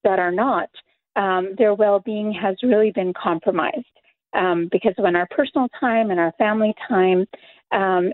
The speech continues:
is not protected in a way, and our employers are always expecting us to be there, um, it, it takes a toll.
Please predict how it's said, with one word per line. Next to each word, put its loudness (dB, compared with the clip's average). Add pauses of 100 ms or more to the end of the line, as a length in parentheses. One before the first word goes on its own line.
(120)
is 2
not 0 (340)
protected 0 (200)
in -2
a 0
way, 2
and -2
our 0
employers 0
are 4
always 2
expecting -4
us -4 (640)
to 2
be 4
there, 0 (380)
um, 0 (100)
it, 4 (240)
it 4 (100)
takes 2
a -2 (100)
toll. -2